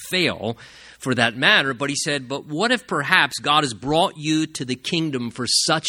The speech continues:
a time as this?" In other words, that everything that has happened through your life, the hardships, your parents dying, me raising you, all these kind of things, what if all those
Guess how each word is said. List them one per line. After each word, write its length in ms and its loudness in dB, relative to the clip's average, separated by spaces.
a 80 -6
time 540 -2
as 220 -2
this?" 240 0
In 140 2
other 160 8
words, 320 4
that 180 4
everything 640 2
that 80 0
has 140 -2
happened 460 0
through 220 -2
your 220 -2
life, 340 0
the 120 -4
hardships, 760 0
your 120 -6
parents 540 4
dying, 460 2
me 220 4
raising 580 4
you, 180 0
all 200 4
these 200 0
kind 140 0
of 80 -2
things, 160 0
what 160 4
if 100 -4
all 380 6
those 180 8